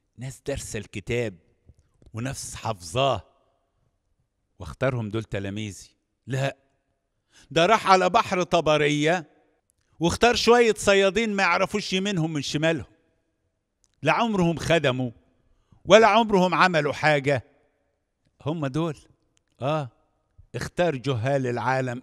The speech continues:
اختار فقراء العالم، اختار المزدرى. ما دي طر-، طريقة ربنا.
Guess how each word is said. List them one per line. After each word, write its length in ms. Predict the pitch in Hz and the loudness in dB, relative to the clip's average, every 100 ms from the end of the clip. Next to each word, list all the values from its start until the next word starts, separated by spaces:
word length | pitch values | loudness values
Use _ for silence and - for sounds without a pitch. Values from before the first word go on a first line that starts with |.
| - | -14
اختار 360 | - - 156 | -14 -4 -4
فقراء 600 | 135 135 - 123 131 127 | -4 -10 -8 -4 -4 -6
العالم، 460 | 120 120 135 127 123 - | -8 -4 -4 -4 -8 -12
اختار 500 | 135 - 175 175 143 | -12 -4 -2 0 -2
المزدرى. 680 | 127 123 104 110 139 139 113 _ _ _ _ _ _ _ _ _ _ _ _ _ _ | -6 -10 -10 -4 -2 -2 -4 _ _ _ _ _ _ _ _ _ _ _ _ _ _
ما 120 | 98 | -12
دي 160 | 110 127 | -8 -8
طر-، 280 | - 120 120 | -4 -4 -4
طريقة 520 | - 123 147 - 110 | -6 -4 -4 -6 -6
ربنا. 480 | 104 95 120 98 | -6 -4 -4 -4